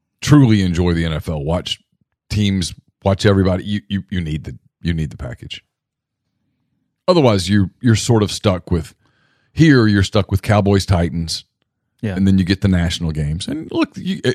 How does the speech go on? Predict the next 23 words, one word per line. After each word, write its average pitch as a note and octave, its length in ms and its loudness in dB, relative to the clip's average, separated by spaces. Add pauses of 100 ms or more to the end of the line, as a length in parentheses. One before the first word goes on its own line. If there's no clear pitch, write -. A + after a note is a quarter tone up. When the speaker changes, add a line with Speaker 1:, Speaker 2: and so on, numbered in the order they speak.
Speaker 2:
It's F#3 340 -6
not G#3+ 120 4
Speaker 1:
get, D3+ 60 2
Speaker 2:
bad, A3+ 320 2
Speaker 1:
it's - 120 -6
not D#4 80 0
Speaker 2:
but - 60 0
Speaker 1:
bad. A2+ 360 2 (160)
Speaker 2:
yeah. D3+ 140 -6
Speaker 1:
It's A#2+ 180 -4
still G#3+ 160 2
a A#2+ 60 4
great A#2+ 180 0
Speaker 2:
There's E3+ 120 6
Speaker 1:
product. D3+ 140 6
Speaker 2:
worse F3+ 140 4
markets. C#3+ 500 0 (220)
Speaker 1:
But C3+ 100 4
if A#2+ 140 0
you C#3+ 140 4
want C3+ 240 0
to A2 160 4
enjoy G2 640 2